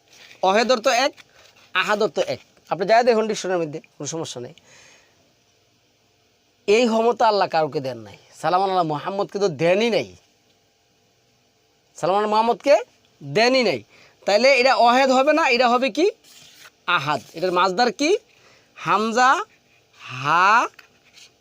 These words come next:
দাল, আহাদ, এই সুলাসে মাজিদ থেকে।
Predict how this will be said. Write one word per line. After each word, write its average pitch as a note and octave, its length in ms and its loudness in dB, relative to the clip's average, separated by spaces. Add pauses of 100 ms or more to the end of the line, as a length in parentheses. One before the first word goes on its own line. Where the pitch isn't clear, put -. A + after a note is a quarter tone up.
(160)
দাল, D3+ 240 -2 (420)
আহাদ, D3+ 300 -2 (920)
এই F3 120 0 (240)
সুলাসে E3 320 -2
মাজিদ C3+ 300 -4
থেকে। - 140 -20